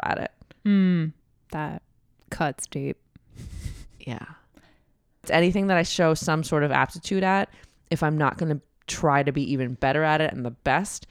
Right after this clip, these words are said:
Speaker 1: it feels like, "What am I doing?" And, "Why can't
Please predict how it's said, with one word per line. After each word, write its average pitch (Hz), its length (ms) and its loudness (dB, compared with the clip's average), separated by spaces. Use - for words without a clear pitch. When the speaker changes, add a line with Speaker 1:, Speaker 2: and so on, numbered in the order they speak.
Speaker 1:
it 147 100 -4
feels 131 560 -2
like, 123 220 -4
"What 127 140 -2
am 123 100 -6
I 123 60 -8
doing?" 123 560 -4
And, 113 440 -8
"Why 139 300 4
can't 143 440 -4